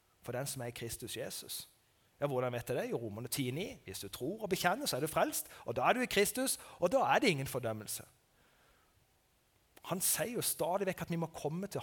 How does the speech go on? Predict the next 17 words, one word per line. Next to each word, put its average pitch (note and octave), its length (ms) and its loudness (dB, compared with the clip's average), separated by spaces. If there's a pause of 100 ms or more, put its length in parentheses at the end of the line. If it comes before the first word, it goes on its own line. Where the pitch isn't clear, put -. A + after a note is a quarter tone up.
han. - 80 -8 (840)
Men A2+ 100 -8
noen D#3 260 -4
ganger F#3 220 -6
så - 160 -6
er E3 160 -6
vi G3+ 100 -2
noen C#3 220 -6 (220)
luringer D#3+ 420 -8
og A2 60 -6
skal C3 160 -10
prøve B2+ 340 -4
å D3+ 80 -14
klare G2 300 -6
oss - 180 -10
selv. - 380 -8 (4000)
Tro C#4 180 0